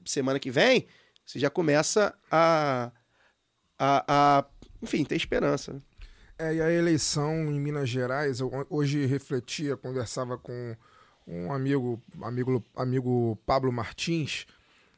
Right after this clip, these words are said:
Speaker 2: refletia sobre isso, e aí queria até, de repente, trazer isso aqui pra mesa, antes da gente passar pro próximo, pra próxima pesquisa. É, a eleição de Minas Gerais, ela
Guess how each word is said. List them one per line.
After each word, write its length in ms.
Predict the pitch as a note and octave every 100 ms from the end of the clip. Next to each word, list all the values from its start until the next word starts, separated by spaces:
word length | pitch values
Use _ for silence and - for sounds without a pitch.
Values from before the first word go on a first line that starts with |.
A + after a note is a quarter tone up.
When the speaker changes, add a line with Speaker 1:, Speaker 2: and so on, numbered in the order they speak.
| _ -
Speaker 2:
refletia 500 | G#2+ - B2+ - B2+
sobre 320 | - A#2 B2
isso, 200 | D3 -
e 60 | A#2+
aí 180 | B2+ D#3 _
queria 160 | - G4+
até, 160 | -
de 100 | A#3+
repente, 300 | D#3+ D3 E3
trazer 300 | - C3 A2+
isso 120 | D3
aqui 140 | G2+ C3+
pra 160 | A#2
mesa, 260 | G#2+ C#3 C#3
antes 260 | A2+ A2+ -
da 100 | A#2+
gente 220 | A2 A2
passar 320 | - G#2 A#2
pro 160 | - A#2+
próximo, 720 | - A2 G#2 A2+ G#2 G2 - -
pra 100 | G#2
próxima 380 | A2 A2 - A2+
pesquisa. 640 | G#2+ G2+ - E3 D3 A2 _ _
É, 340 | - B2+ B2+ C3
a 60 | C3
eleição 280 | C#3 -
de 100 | D3
Minas 240 | D#3 E3 D3
Gerais, 400 | C3+ B2+ D3+ C#3
ela 280 | D#3 E3